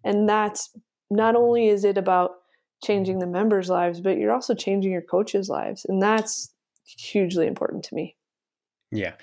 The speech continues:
Speaker 2: And, and I think traditionally, when you look at the fitness industry, there's three parties involved, right? There's the facility owner, there's the coach, and there's the client. And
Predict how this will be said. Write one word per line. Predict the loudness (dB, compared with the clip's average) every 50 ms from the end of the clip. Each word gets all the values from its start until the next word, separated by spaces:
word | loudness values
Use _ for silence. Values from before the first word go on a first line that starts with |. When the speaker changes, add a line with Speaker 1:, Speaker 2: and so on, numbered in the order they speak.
| -20 -20 -20 -8 -2
Speaker 2:
And, | 2 2 2 2 2
and | 0 0 2
I | 0
think | 0 0 2 0 0 0 -2 -6
traditionally, | -6 -4 -2 0 0 0 0 -2 -2 -4 -6
when | -6 -6
you | -8 -8 -6
look | -8 -8 -8 -8
at | -8 -8 -6 -8 -10 -12 -12 -10
the | -10
fitness | -10 -10 -12 -14 -12 -10 -8 -8 -8
industry, | -8 -8 -8 -8 -8 -8 -8 -8 -8
there's | -6 -6 -4 -6
three | -6 -4 -2 0 2 2 4 2 2 0 0 -2 -6 _ _ _ _ _ _ _ _ _ _ _
parties | -4 -2 -2 -2 0 -2 -2 -2 -2
involved, | -2 0 0 0 0 0 -2 -6 -8 -8 -4
right? | 0 0 2 0 0 0
There's | -2 -2 0 -2 -2 -4 -6
the | -6 -6 -6 -6 -6 -8 -8 -10 -12
facility | -12 -8 -4 -2 0 0 0 0 0 0 0
owner, | 0 0 0 0 0 0 0 0
there's | -2 -2 -4 -6 -6 -8
the | -10
coach, | -10 -8 -6 -6 -6 -6 -6 -8 -8
and | -8 -8
there's | -8 -10 -10 -12
the | -14
client. | -14 -14 -12 -10 -10 -8 -10 -10 -12 -10
And | -6 -6 -4 -4 -6 -8